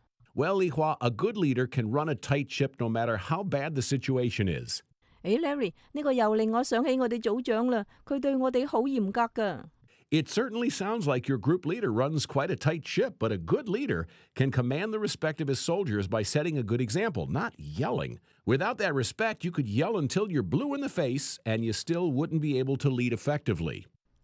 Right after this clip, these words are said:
Speaker 2: 冇錯，嚴格管理並唔等於每日都向手下嘅人大吵大鬧。我哋呢個小組嘅組長，佢個人好犀利，但係講真啦，佢冇咩威信㗎。我真係希望下次分到第二啲組，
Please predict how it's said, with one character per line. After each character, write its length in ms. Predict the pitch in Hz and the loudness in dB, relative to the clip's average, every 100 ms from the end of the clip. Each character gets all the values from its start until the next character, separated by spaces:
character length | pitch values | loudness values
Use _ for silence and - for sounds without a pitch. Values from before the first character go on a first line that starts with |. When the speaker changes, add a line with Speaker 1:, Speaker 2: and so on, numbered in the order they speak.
| - | -6
Speaker 2:
冇 140 | 202 | -4
錯， 220 | - 220 - - | 0 -2 -4 -4
嚴 180 | 202 208 | 0 0
格 140 | 277 - | -2 -2
管 200 | 226 277 | 0 2
理 180 | 233 226 | 2 0
並 260 | 208 185 | 0 0
唔 20 | 180 | 0
等 220 | 185 233 | 0 2
於 120 | 277 | 2
每 200 | 247 220 | 2 2
日 80 | 220 | 0
都 160 | 285 | 0
向 180 | 302 226 | 0 0
手 240 | - 214 294 | 2 2 2
下 100 | 214 | 2
嘅 120 | 226 | 0
人 180 | 208 175 - | -2 -4 -8
大 240 | - 240 254 | -6 -2 -2
吵 280 | 240 247 277 | 0 2 2
大 180 | 277 233 | 2 2
鬧。 440 | 220 208 247 202 - _ _ _ | 2 2 2 0 -6 _ _ _
我 100 | 240 | -2
哋 160 | 254 247 | 0 2
呢 100 | 302 | 0
個 100 | 285 | 0
小 140 | 247 | -2
組 40 | 254 | 0
嘅 220 | 277 262 | 0 0
組 260 | 247 247 | 0 0
長， 300 | 262 247 285 - - | 2 2 0 -4 -8
佢 100 | 302 | -4
個 100 | 277 | -2
人 240 | 247 190 220 | 0 -2 -2
好 220 | 214 247 | -2 -2
犀 160 | - 311 302 | 0 2 2
利， 260 | 240 220 - _ _ _ | 0 0 -4 _ _ _
但 160 | 175 196 | -2 0
係 240 | 233 185 | 0 -2
講 280 | 190 185 240 | -2 -2 0
真 240 | 262 254 | 0 2
啦， 140 | 254 269 _ | 0 -2 _
佢 100 | - | -2
冇 200 | 214 202 | 0 2
咩 160 | 247 262 | 2 2
威 200 | 247 254 | 0 -2
信 300 | - 190 185 | -2 -4 -4
㗎。 140 | 180 - _ _ _ | -6 -10 _ _ _
我 80 | 196 | -6
真 180 | - 247 | 2 2
係 100 | 226 | 2
希 160 | 240 | 2
望 160 | 233 202 | 2 2
下 160 | 208 196 | 0 -2
次 220 | - 220 | -2 -2
分 140 | 269 | 0
到 100 | 277 | -2
第 120 | 220 | 0
二 40 | 180 | -2
啲 320 | 208 208 269 | -4 -6 -4
組， 280 | 208 220 | 0 0